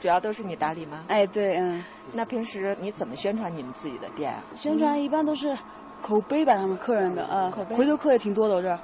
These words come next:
Speaker 1: 也上网？
Speaker 2: 要上网，啊。
Speaker 1: 然后发给他们看吗？
Speaker 2: 对，网上也有的。
Speaker 1: 啊，那你看来是小有名气哦。
Speaker 2: 哎，没有。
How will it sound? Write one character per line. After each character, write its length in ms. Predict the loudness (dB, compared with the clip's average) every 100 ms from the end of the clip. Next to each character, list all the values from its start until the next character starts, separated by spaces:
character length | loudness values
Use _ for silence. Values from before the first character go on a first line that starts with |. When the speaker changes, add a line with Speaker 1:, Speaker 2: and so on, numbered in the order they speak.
| -2
Speaker 1:
也 100 | -2
上 180 | 0 2
网？ 240 | 2 0 -6 -2
Speaker 2:
要 180 | 2 2
上 200 | 4 4
网， 200 | 6 4
啊。 260 | 2 2 -2 -12 -12 -6
Speaker 1:
然 100 | -2
后 140 | -2 -2
发 160 | -2
给 100 | -2
他 140 | -6 -8
们 100 | -8
看 200 | -8 -8
吗？ 220 | -8 -2
Speaker 2:
对， 100 | 2
网 160 | 4 4
上 220 | 2 4
也 140 | 6 6
有 120 | 4
的。 100 | 4
Speaker 1:
啊， 560 | 0 2 6 6 4 -2 -10 -14 -14 -2
那 140 | 0
你 180 | 0 -2
看 180 | -6 -4
来 140 | -4
是 240 | -4 -10 -10
小 240 | -4 -2
有 100 | -2
名 120 | -8 -12
气 300 | -14 -14 -10
哦。 80 | -8 -6
Speaker 2:
哎， 240 | -2 2
没 160 | 4 6
有。 120 | 6